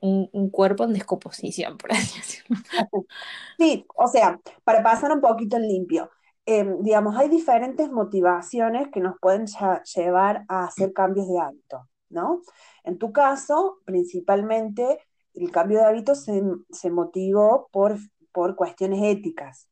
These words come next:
Speaker 2: ¿no? Por cuestiones de respeto a la naturaleza, respeto a los animales y, y ese tipo de cosas. Hay otras motivaciones, por ejemplo, que vienen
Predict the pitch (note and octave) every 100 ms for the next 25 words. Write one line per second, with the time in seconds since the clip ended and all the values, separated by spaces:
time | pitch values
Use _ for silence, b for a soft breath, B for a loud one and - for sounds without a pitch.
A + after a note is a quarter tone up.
0 | _ _ E3+ G3 C#4 b b b _ -
1 | E3+ E3 D#3 - F#3 G3 F3 E3 D#3 -
2 | F#3 F#3+ F#3+ F3+ E3 D3+ C#3+ C#3+ C#3+ D#3+
3 | G3+ B3+ A#3+ A3 A3 G#3 F3+ D3+ _ E3
4 | D#3+ E4 D#3+ E3+ G#3 A3+ F#3+ F#3 F#3 F3+
5 | E3+ D#3 D#3+ F3 D#3+ D#3 - F3+ F3 E3+
6 | D3+ D3 E3 G3+ A3 A3+ A#3+ G#3 G3 G#3
7 | G#3 A3 C4+ B3 A#3+ A#3+ F#3 F3+ A3 G#3+
8 | G#3 G3 G3+ G#3 B3